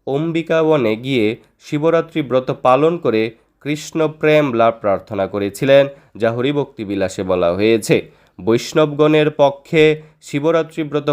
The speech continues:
পালনে কৃষ্ণ ভক্তি রসসার বর্ষণকারী শ্রী রুদ্রদেবের অনুগ্রহে শ্রীকৃষ্ণে প্রেম ভক্তি বিশেষভাবে বর্ধিত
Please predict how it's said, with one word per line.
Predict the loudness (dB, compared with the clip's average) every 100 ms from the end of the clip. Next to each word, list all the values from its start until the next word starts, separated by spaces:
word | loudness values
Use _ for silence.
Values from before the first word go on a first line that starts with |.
| 2
পালনে | 4 4 2 0 -2 _ _ -8
কৃষ্ণ | -6 -6 -2 -2
ভক্তি | 0 -4 -4 0 2 4
রসসার | 2 0 -2 -8 0 0 2 2
বর্ষণকারী | 0 -2 -2 0 0 2 2 0 -4 -16 _
শ্রী | -4 0
রুদ্রদেবের | 0 -2 0 -2 0 2 2 2
অনুগ্রহে | 2 0 -2 0 0 2 0 -2 -12 _
শ্রীকৃষ্ণে | -8 -2 -2 2 -2 0 0 0 0 -8 _ _ 0
প্রেম | 2 4 2
ভক্তি | -2 -6 -6 -8 -8 -8 _ -20 -8
বিশেষভাবে | -8 0 0 0 -2 -2 0
বর্ধিত | -2 -6 -8 -6